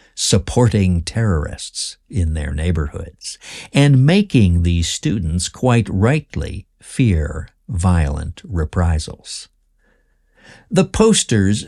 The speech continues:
feature huge lettering over each student's photo saying, "Harvard's leading anti-Semites."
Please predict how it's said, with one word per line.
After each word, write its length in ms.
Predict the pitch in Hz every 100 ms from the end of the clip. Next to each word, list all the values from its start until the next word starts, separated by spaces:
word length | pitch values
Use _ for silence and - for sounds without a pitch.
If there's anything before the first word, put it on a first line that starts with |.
| _
feature 720 | - - 131 - 131 120 -
huge 720 | - - 175 165 165 165 135 -
lettering 640 | 120 120 104 82 80 85 92
over 360 | 104 98 104
each 380 | - 117 - -
student's 540 | - - 104 104 85
photo 540 | - - 90 85 76 -
saying, 720 | - - 101 101 98 95 90 _ _ _ _
"Harvard's 800 | - - 156 147 127 139 135 101
leading 640 | 95 98 131 123 120 117 113
anti-Semites." 1200 | 120 107 - 104 95 107 87 76 - - - -